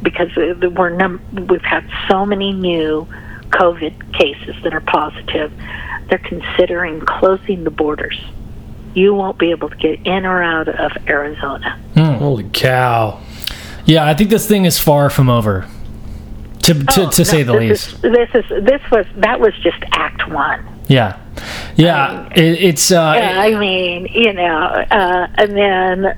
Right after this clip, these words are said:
Speaker 1: the, uh, the riots and,
Speaker 2: Yeah.
Speaker 1: you know, that, that whole thing. Oh, my God.
Speaker 2: Yeah.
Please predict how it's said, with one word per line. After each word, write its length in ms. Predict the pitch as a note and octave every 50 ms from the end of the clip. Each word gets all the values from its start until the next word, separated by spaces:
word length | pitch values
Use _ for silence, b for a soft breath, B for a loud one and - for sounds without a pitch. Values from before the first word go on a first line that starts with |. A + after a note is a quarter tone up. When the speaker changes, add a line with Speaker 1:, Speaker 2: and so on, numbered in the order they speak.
| A3+ G3 G3 -
Speaker 1:
the, 520 | G3 F#3+ F3 E3 D#3+ E3 F3 F3+ F3 E3+ F3+
uh, 1000 | F3 E3+ E3 D#3+ D#3 D#3 D#3 D#3+ E3 E3+ - - - - - - - - - -
the 140 | G3+ F#3+ F#3
riots 800 | E3+ E3+ F3+ F3+ F3+ G3+ G#3+ A3 F#3+ F3 D#3 D3+ E3 F3 - B B B B B B B B B -
and, 100 | D3 C#3
Speaker 2:
Yeah. 340 | C3 B2+ A#2+ A2 G2+ - - -
Speaker 1:
you 260 | - G#3 G3 F#3 F#3
know, 540 | E3+ F3 E3+ E3 E3 E3+ E3 E3 E3 E3+ F3+
that, 320 | F#3+ F#3 - G3 E3 - -
that 500 | E3 D3+ - F#3 E3 F#3 B3+ F4+ G#4+ F4 -
whole 260 | B3 G#3+ F3 F3 E3
thing. 580 | - - - D#3+ E3 - C#3+ D3 - - - - -
Oh, 200 | A#3+ B3+ B3 A#3+
my 220 | B3+ B3 A#3 A#3+
God. 540 | A#3 B3+ B3 C#4+ D4 A#3+ G#3 - - - - -
Speaker 2:
Yeah. 320 | B2 A2+ A2 G#2+ G#2 G2